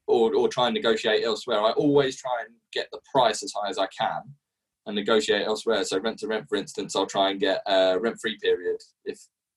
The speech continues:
if I can pay asking, but actually it's a little bit on the tight side, I'll get six week rent-free, or I'll get them to do the H M O license, or get them something else, because I know that the important part to them is the cost,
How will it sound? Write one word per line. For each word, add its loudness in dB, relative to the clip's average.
if -8
I 4
can -8
pay 6
asking, 2
but 0
actually -2
it's -4
a -4
little 2
bit -2
on -10
the -4
tight 0
side, -2
I'll -2
get -2
six -8
week -2
rent-free, -2
or 4
I'll 4
get -2
them -8
to -10
do -2
the 0
H -2
M -6
O 0
license, -6
or 0
get 0
them -4
something -2
else, 2
because -4
I 4
know 2
that -2
the -2
important 0
part 0
to -12
them -4
is -10
the -16
cost, -8